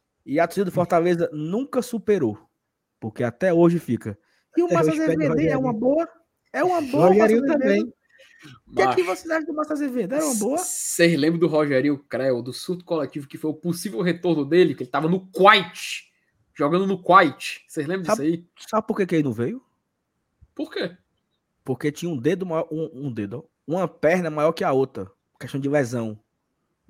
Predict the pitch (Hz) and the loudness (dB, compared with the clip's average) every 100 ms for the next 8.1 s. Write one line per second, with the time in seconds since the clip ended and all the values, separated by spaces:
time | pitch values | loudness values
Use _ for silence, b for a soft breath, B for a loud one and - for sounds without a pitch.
0 | 196 - - 147 135 113 - - 196 170 | -14 -10 -4 -2 0 -4 -6 -4 2 2
1 | 190 147 131 139 160 196 185 - _ - | 2 0 0 0 -2 -4 -10 -18 _ -12
2 | - - 110 123 - 139 - 95 - - | -12 -6 -4 -4 -8 -12 -10 -12 -12 -20
3 | - _ 226 196 233 220 - 233 240 - | -20 _ -4 2 2 2 4 6 6 4
4 | 208 226 311 214 214 147 190 220 196 214 | 2 2 0 0 2 4 4 4 2 0
5 | 180 165 202 208 - _ _ _ - 147 | -2 0 -2 -4 -12 _ _ _ -2 2
6 | 180 165 - 143 147 - 127 139 175 226 | 4 4 2 -6 -6 -2 2 4 4 2
7 | 208 131 339 120 127 185 254 202 143 - | 2 0 -2 -4 -2 0 0 2 0 -2
8 | - | -16